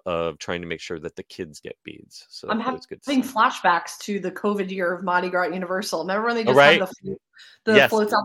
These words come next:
Speaker 2: there were stationary, but there were people up there? <laughs>
Speaker 1: I kinda liked it.
Speaker 2: Me too. <laughs> It was
Speaker 1: Yeah.
Speaker 2: really fun.
Speaker 1: Um, they've also got, uh,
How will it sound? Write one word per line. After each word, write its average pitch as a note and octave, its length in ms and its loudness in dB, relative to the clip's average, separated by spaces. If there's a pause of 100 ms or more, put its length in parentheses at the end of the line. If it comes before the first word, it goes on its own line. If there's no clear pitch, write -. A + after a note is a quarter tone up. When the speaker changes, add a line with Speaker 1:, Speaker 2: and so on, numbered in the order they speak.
Speaker 2:
there G#3 80 -2
were G3 80 0
stationary, A#3+ 720 0
but G#3 160 -4
there F#3 120 2
were E3 120 -2
people A3 320 -4
up G#3+ 180 -6
there? A#3 400 0 (160)
<laughs> - 120 -16
Speaker 1:
I - 60 -10
kinda A2+ 280 -6
liked F2 340 -4
it. - 160 -8 (280)
Speaker 2:
Me D#4+ 200 2
too. E4 440 0
<laughs> - 20 -6
It - 0 -
was A3 260 -2
Speaker 1:
Yeah. G3 140 4
Speaker 2:
really A#3 320 -4
fun. G3+ 500 -8 (160)
Speaker 1:
Um, B2+ 760 8
they've D3 180 6
also D#3 540 4
got, C3+ 400 0 (160)
uh, G#2 500 0